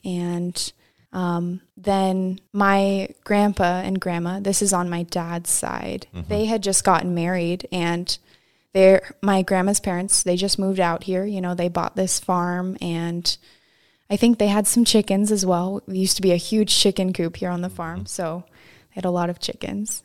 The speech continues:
Speaker 1: And my grandma and grandpa, you know, they had just gotten married and they thought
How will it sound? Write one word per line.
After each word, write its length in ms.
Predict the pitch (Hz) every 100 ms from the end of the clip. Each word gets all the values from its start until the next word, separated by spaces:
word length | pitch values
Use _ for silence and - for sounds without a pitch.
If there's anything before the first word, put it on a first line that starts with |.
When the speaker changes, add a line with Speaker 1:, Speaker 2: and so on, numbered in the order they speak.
| _
Speaker 1:
And 680 | 185 185 185 185 185 180 - - _ _ _ _ -
my 520 | 196 190 196 196 196 - _
grandma 360 | - 196 202 214
and 200 | 196 190
grandpa, 360 | 202 233 240 247
you 200 | 233 196
know, 140 | 185
they 120 | 190
had 80 | 208
just 200 | 208 208
gotten 280 | 208 196 202
married 420 | 196 202 247 247
and 180 | 202 190
they 220 | 190 196
thought 340 | 190 196 185